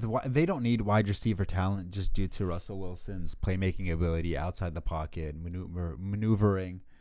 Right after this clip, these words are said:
uh, and it's just all that frustrating. Uh, it's so frustrating to watch when you're, when you, when your defense makes a great play and then your quarterback just does something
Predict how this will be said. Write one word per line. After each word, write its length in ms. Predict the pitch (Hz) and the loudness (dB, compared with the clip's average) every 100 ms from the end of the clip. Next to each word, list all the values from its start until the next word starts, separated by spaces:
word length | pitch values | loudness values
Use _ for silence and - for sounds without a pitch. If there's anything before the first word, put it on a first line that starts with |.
| - - - - - - - | -20 -20 -20 -20 -20 -20 -20
uh, 360 | 104 92 85 87 - - _ - - - - - - - - | -14 -12 -12 -14 -18 -20 _ -20 -20 -20 -20 -20 -20 -20 -12
and 140 | 113 | -4
it's 240 | 110 117 - | 0 0 0
just 120 | 131 | -2
all 180 | - 139 | 2 6
that 160 | 139 120 | 6 8
frustrating. 600 | 143 127 - 131 127 117 | 8 8 8 8 8 4
Uh, 140 | 131 123 | 0 2
it's 160 | 131 | 2
so 180 | - 220 | 6 6
frustrating 600 | - 127 123 - 147 127 104 | 6 4 4 4 2 2 2
to 80 | |
watch 460 | 85 76 90 - - | 0 0 0 -2 -2
when 200 | 98 98 | -2 0
you're, 340 | 92 87 76 - - - - - 110 | -2 -2 -4 -8 -18 -20 -20 -16 -8
when 220 | 113 117 | -2 2
you, 240 | 113 98 | 2 2
when 160 | 107 139 | 2 4
your 80 | 123 | 2
defense 420 | 123 127 135 107 | 2 2 0 2
makes 220 | 117 110 | 0 -2
a 40 | 107 | -4
great 280 | 104 101 - | -6 -8 -10
play 320 | 104 104 104 | -8 -8 -8
and 160 | 98 98 | -10 -10
then 120 | 92 | -10
your 120 | 85 - | -10 -8
quarterback 480 | 104 95 92 92 | -6 -4 -4 -4
just 180 | - 85 | -8 -10
does 160 | 92 87 | -6 -6
something 340 | - 80 87 | -6 -6 -4